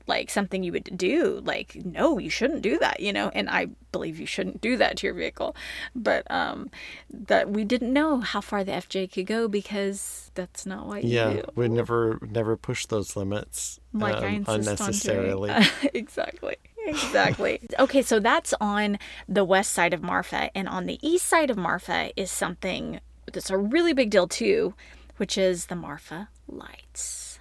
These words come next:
Speaker 2: Yes.
Speaker 1: Dun, dun, dun.
Speaker 2: So if you've been listening, you know how into, like, the paranormal that <laughs> Hillary is. <laughs> So,
Speaker 1: I
Speaker 2: like,
Speaker 1: guess so, huh?
Speaker 2: yeah. So there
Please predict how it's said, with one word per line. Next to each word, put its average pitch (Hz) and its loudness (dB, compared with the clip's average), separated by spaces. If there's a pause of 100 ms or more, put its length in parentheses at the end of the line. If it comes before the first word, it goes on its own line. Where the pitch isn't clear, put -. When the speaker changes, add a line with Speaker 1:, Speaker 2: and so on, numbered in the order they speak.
(260)
Speaker 2:
Yes. - -4
Speaker 1:
Dun, - -6
dun, - -8
dun. - -14
Speaker 2:
So 117 2
if 113 0
you've 143 2
been 170 6
listening, 123 2
you 113 0
know 107 0
how 104 -2
into, 98 -4
like, 92 -6
the 90 -6 (300)
paranormal 101 0 (640)
that 101 0
<laughs> 82 -6
Hillary 113 6
is. 92 -2
<laughs> - -8 (1120)
So, - 4
Speaker 1:
I 151 8
Speaker 2:
like, - 6
Speaker 1:
guess 466 10
so, 233 8
huh? 208 4
Speaker 2:
yeah. 104 6 (680)
So 135 8 (220)
there 139 6